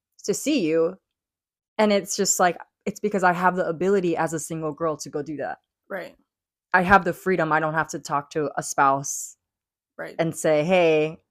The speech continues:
Speaker 2: Is it okay if
Speaker 1: yeah, do we have the money to"
Speaker 2: Yeah, and, like, those, those things, like you're saying, like, being a loyal friend, faithful friend, showing up, championing people,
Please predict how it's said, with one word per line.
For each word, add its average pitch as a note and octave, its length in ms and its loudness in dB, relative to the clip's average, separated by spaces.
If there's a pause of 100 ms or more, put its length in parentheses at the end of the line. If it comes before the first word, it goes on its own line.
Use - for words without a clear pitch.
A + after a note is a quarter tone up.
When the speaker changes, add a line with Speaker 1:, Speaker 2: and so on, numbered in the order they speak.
Speaker 2:
Is G#3 120 -12
it G3+ 80 -10
okay F3+ 480 -8
if - 220 -14
Speaker 1:
yeah, F3 260 8
do E3 100 0
we F3+ 60 6
have E3+ 100 6
the E3 60 -4
money D#3+ 240 0
to" D3+ 500 -4 (200)
Speaker 2:
Yeah, A3+ 320 0
and, G#3+ 240 -4
like, G#3 280 -4
those, A#3 580 -4 (720)
those A3 420 0
things, G#3+ 540 -6
like F#3 240 -4
you're G3 120 -6
saying, F#3+ 280 -8
like, E3+ 360 -12
being G3 180 -6
a G3 60 -4
loyal G#3+ 340 -2
friend, F#3 340 -10
faithful G#3 380 -8
friend, F#3 360 -10
showing G#3 420 -6
up, F#3+ 320 -6
championing G#3+ 460 -8
people, F3 460 -8